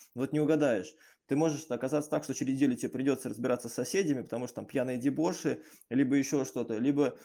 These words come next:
человек к тебе приедет, э, три месяца платить не будет, потом уедет и ключи с собой заберет, и технику еще, и ищи, свищи его.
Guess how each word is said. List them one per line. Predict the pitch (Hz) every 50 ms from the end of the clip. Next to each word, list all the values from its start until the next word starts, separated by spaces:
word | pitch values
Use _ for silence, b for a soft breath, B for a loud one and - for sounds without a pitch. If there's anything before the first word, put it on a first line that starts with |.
| b b -
человек | - - 156 151 151 151
к |
тебе | - 147 143
приедет, | 147 147 147 151 160 165 151 143 113 - -
э, | 123 123
три | 113 143 139
месяца | 139 143 139 139 - -
платить | - 131 131 - 143 131 -
не | 143
будет, | 139 147 160 156 135 -
потом | 117 113 - 147 135 135
уедет | 131 131 143 165 156 - 127 110 -
и | 123 135
ключи | 127 - 139 131 - - 127
с | -
собой | - 117 113 113 113
заберет, | 113 120 117 104 104 107
и | 143
технику | 135 - 135 120 113 - - 117 - 120 117
еще, | 113 110 - - 110
и | 104 104 131 143
ищи, | 147 151 - 151 131
свищи | - - - 120 117 - - - 120
его. | 117 113 107 101 92 -